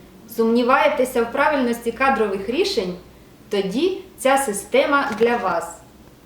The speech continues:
Коротко ознайомлю вас із можливостями кадровика онлайн.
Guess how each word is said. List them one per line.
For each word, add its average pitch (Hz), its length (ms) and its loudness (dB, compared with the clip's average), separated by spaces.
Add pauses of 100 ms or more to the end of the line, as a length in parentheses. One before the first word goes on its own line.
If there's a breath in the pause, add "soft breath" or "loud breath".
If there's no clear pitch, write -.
(180)
Коротко 359 640 0
ознайомлю 220 640 0
вас 294 360 -2
із 220 160 -2
можливостями 262 920 -2 (140)
кадровика 196 680 -2
онлайн. 196 460 -2